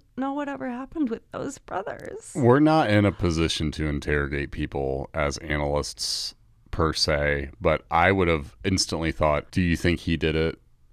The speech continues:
Speaker 2: with sand because you guys have sabotaged other people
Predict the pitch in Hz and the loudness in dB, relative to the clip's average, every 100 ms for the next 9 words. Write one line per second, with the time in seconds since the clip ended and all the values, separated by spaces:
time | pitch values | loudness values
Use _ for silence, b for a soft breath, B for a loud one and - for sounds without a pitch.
0 | - 82 73 - - 73 73 71 71 - | -6 -2 -2 -2 -2 0 -2 -2 -6 -10
1 | _ _ - 80 - 73 73 76 76 73 | _ _ -4 -4 0 -2 -2 -2 0 2
2 | 73 73 - 69 - 69 67 - 71 69 | 0 -2 -4 -6 -2 -2 -2 -2 -2 -2
3 | - 71 71 - 78 71 78 80 | -4 -4 -4 -4 -4 -2 -2 -2